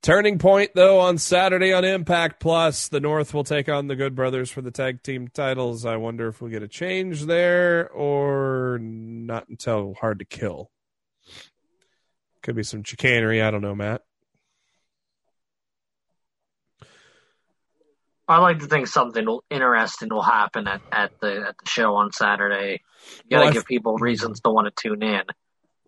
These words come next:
Speaker 1: I fully ex-
Speaker 2: So
Speaker 1: I fully expect Rich Swann to, to retain against Sami Callihan.
Speaker 2: I, I would certainly hope so.
Speaker 1: And I fully expect Su Yung to retain against Deonna Purrazzo.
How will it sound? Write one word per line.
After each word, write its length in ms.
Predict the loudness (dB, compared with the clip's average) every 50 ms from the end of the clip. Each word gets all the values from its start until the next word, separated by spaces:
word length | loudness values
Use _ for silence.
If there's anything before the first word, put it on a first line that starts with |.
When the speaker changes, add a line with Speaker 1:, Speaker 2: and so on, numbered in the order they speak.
| -6 -4
Speaker 1:
I 80 | -4 -2
fully 300 | 2 2 4 6 6 6
ex- 100 | 6 6
Speaker 2:
So 240 | 4 4 2 0 0
Speaker 1:
I 120 | 0 0 2
fully 240 | 2 2 2 2 2
expect 380 | 0 0 0 0 0 2 0
Rich 180 | -2 -2 -2 -4
Swann 320 | -4 -2 -2 -2 0 -2
to, 160 | -4 -6 -6 -10 _ _ _ _
to 140 | -14 -10 -8
retain 340 | -8 -6 -4 -2 0 0 0
against 260 | 0 -2 -4 -6 -4
Sami 280 | -4 -2 -2 -2 -2 -2
Callihan. 580 | -2 -2 0 0 0 -2 -2 -4 -4 -6 -8 -12 _ _ -4 0
Speaker 2:
I, 180 | 0 0 0 0
I 260 | -2 -2 -2 -2 -2
would 180 | -4 -6 -6
certainly 480 | -6 -2 0 2 2 2 0 -2 0 2
hope 280 | 2 2 2 0 -2 -4
so. 440 | -6 -4 -2 -2 -2 -4 -4 -4 -2
Speaker 1:
And 120 | 0 0
I 100 | 0 0
fully 300 | 2 2 2 4 4 4
expect 420 | 2 2 0 0 0 0 0 0 -2
Su 220 | -4 -2 0 2
Yung 300 | 4 4 4 4 2 0
to 60 | 0
retain 320 | -2 -2 -2 -2 -2 -2 -2
against 300 | -2 -4 -6 -6 -4 -2
Deonna 280 | -2 0 0 -2 -4
Purrazzo. 720 | -6 -6 -6 -2 -2 -2 -2 -2 -4 -8 -12 -12 -14 -16